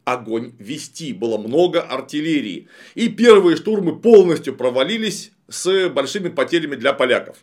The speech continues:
Тем не менее, положение было более чем серьёзное. Шейн искусно маневрировал, он снял с западной части, э, осадного лагеря все войска и практически без потерь увёл их в восточную часть,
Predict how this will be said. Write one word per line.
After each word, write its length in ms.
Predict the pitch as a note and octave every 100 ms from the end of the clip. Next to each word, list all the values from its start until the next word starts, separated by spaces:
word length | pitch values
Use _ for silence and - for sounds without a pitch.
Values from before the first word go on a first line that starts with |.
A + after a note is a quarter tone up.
| _ _
Тем 220 | G3 B3
не 80 | A#3+
менее, 260 | A#3 A#3
положение 560 | F3+ E3+ C#3+ E3 G3 F#3
было 320 | A#2+ D3 D#3+
более 300 | A2+ C3 B2
чем 180 | A#2+ A#2+
серьёзное. 640 | - C3+ B2 G2+ C2 A#1+ _ _ - - _ _ _ _ _ _ -
Шейн 420 | - C#4+ C4+ A#3
искусно 400 | F#3 A3+ A#3 G#3
маневрировал, 800 | F3 E3 C#3 C3+ B2 C3+ D3 C#3+
он 160 | - E3+
снял 580 | F#3+ A3+ A3+ G3 D3+ -
с 220 | D#3+ C#3+
западной 500 | F3 G3 E3 A#2+ C3+
части, 600 | C3 E3 D#3 B2 A#2 F#2+ - _ _ _ _
э, 360 | - F2 G#2+ G#2+
осадного 460 | C3 C3+ E3+ C#3+ C#3+
лагеря 440 | D#3 D3 B2+ B2
все 200 | A#2 G#3
войска 460 | F#3 D3+ - B2 C3+
и 100 | A#3+
практически 540 | G3 F#3 A#3+ - -
без 120 | D#3
потерь 380 | D#3 D#3 D3 G#3+
увёл 320 | F#3 D3 F#3
их 60 | D#3
в 80 | B2+
восточную 720 | D#3+ E3+ G3+ F#3 - A#2 G#2
часть, 340 | G#2 F2+ -